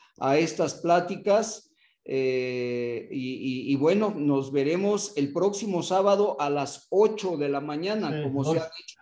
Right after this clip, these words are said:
Speaker 1: todas, ¿verdad?
Speaker 2: Sí, disculpa esta semana. <laughs> Ah, pero, pero yo no puedo fallar a nadie, no puedo,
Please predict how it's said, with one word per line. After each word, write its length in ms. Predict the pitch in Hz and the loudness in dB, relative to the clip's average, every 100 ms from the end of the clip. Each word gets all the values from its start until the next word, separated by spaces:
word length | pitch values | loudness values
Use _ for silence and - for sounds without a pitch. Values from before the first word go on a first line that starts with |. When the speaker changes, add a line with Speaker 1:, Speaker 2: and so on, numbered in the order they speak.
| - | -10
Speaker 1:
todas, 480 | - 135 - - _ _ _ 120 | -8 -8 -10 -18 _ _ _ -6
¿verdad? 500 | 123 139 170 196 - _ 151 | -2 0 0 -2 -14 _ -12
Speaker 2:
Sí, 300 | - 233 180 | 0 2 2
disculpa 800 | 180 160 247 269 220 170 160 185 | 0 0 4 4 4 2 2 2
esta 280 | 202 - 214 | 0 0 -2
semana. 640 | - 202 196 202 165 131 - _ _ _ - | 0 0 4 4 4 -4 -8 _ _ _ -20
<laughs> 1300 | 170 - - 180 - 202 - - 202 - 208 160 151 185 | -16 -12 -4 -4 -2 -2 -2 0 -2 -2 -6 -6 -4 2
Ah, 300 | 214 196 175 - - - | 4 2 0 -8 -12 2
pero, 280 | 233 226 220 208 147 | 4 4 4 -2 0
pero 300 | 226 240 226 | 2 4 4
yo 340 | 240 262 277 262 202 - _ _ _ _ - - - - | 2 2 2 -2 -6 -10 _ _ _ _ -20 -20 -20 -4
no 240 | 208 247 | -2 -2
puedo 320 | - 285 269 - | 2 4 4 2
fallar 340 | 262 277 247 | 2 2 0
a 40 | |
nadie, 520 | 226 262 285 262 180 156 | -2 -2 -2 -2 -6 -6
no 200 | 196 208 | -6 -4
puedo, 340 | 240 233 175 | -2 -2 -6